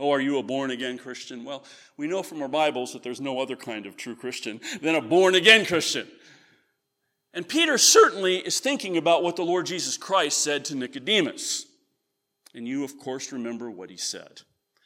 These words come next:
That seeker who came to him by night, "Nicodemus, for all your knowledge and all your learning,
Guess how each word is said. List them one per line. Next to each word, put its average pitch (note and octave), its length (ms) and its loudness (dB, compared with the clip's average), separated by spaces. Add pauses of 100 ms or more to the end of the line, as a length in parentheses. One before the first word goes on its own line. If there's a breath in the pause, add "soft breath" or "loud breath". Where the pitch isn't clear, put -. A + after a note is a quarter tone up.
(200)
That A2+ 160 -10
seeker E3 360 0
who A#2+ 120 -6
came C#3+ 320 -2
to C3+ 120 -6
him C3+ 180 -6
by C3 180 -2
night, G#2+ 340 -6 (600 loud breath)
"Nicodemus, E3+ 680 0
for C#3+ 120 -6
all D#3+ 200 4
your A3 120 0
knowledge F#3 500 4
and C#3+ 120 0
all D#3+ 160 6
your F3 160 4
learning, C#3 520 -2